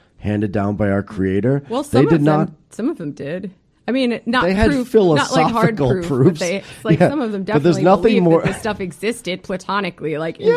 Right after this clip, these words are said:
Speaker 2: independent
Speaker 1: sure.
Speaker 2: of us.
Speaker 1: So, so if, if that's, that was their best argument, and the Enlightenment ideals, a lot of, you know, those are to fight for in a lot of cases,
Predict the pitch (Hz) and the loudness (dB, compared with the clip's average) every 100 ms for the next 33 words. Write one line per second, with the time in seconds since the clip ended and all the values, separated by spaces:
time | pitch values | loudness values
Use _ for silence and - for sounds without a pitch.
0 | 440 277 196 392 214 123 - 131 - 185 | 2 -2 0 0 0 0 -2 -6 -6 -2
1 | 165 165 110 175 170 165 - 151 104 131 | 2 2 0 2 4 4 2 -4 0 4
2 | 156 175 - 135 139 160 135 135 113 127 | 4 2 -2 2 6 6 6 4 2 0
3 | 127 123 127 110 101 95 - 107 110 110 | 2 2 2 2 0 -2 -2 -2 0 -2
4 | 90 127 127 127 165 165 143 131 113 107 | 0 2 2 4 4 4 4 4 2 2
5 | 127 113 104 104 101 110 120 98 120 113 | 2 2 0 -2 0 0 0 -2 0 2
6 | 107 135 180 160 123 139 175 - 95 92 | 4 4 4 2 0 2 2 0 -4 -2
7 | 95 98 92 92 92 90 113 123 95 90 | -2 -2 -2 -4 -6 -4 -2 -2 -2 -6
8 | 82 | -6